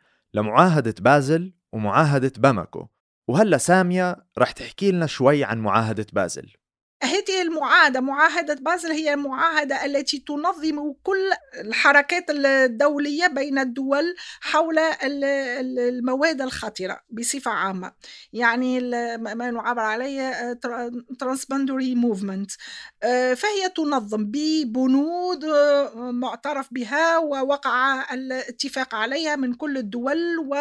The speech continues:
Speaker 2: ووقعتها أغلبية، يعني، الدول العالم. من بين البنود، آه، لمعاهدة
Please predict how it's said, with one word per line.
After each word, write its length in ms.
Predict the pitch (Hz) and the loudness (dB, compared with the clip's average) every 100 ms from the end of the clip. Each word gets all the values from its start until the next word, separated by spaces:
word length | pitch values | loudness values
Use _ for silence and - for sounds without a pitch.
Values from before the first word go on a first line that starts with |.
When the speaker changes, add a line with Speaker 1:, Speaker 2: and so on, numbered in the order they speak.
| 311 311 - - - | 0 -2 -14 -20 -6
Speaker 2:
ووقعتها 800 | 247 277 - 269 262 311 294 311 | -2 -2 -2 -2 -2 -2 2 2
أغلبية، 720 | 302 269 262 262 240 302 294 285 | 2 0 0 -4 -4 -6 -6 -4
يعني، 420 | 269 262 262 247 | -2 -2 -4 -4
الدول 460 | 220 240 254 269 | -6 -6 -4 -4
العالم. 520 | 262 240 214 214 196 233 - - - | -4 -4 -4 -4 -6 -10 -18 -18 -6
من 200 | 262 277 | 0 2
بين 320 | 254 508 453 330 | 4 2 6 4
البنود، 640 | 240 247 269 302 302 208 | 4 2 0 0 -2 -2
آه، 300 | 208 196 202 | -4 -6 -8
لمعاهدة 880 | 208 226 240 226 208 247 247 269 226 | -8 -8 -6 -4 0 0 0 -6 -8